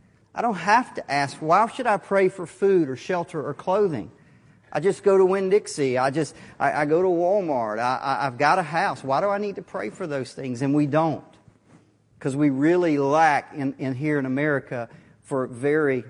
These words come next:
little. Another reason that we don't pray as we should is because we think small. We think small. I, if most of us were honest, our worlds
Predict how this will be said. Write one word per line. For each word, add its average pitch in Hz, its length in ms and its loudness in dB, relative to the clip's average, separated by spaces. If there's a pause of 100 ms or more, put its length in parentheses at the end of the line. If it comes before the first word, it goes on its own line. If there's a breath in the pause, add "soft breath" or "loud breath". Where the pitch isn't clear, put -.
little. 127 380 -6 (800)
Another 214 300 4
reason 170 380 2
that 139 120 -4
we 151 140 0
don't 165 240 0
pray 165 300 0
as 139 120 -4
we 131 140 -6
should 139 420 -2 (380 loud breath)
is 131 100 -6
because 156 400 -2
we 151 140 0
think - 600 -6 (120)
small. 127 760 -4 (680 soft breath)
We 143 140 -2
think 190 440 -2
small. 139 560 -4 (520 loud breath)
I, 415 180 4
if 202 180 2
most 247 360 2
of 220 180 2
us 196 220 -2
were 165 240 -4
honest, 156 560 0
our 202 240 4
worlds 170 840 2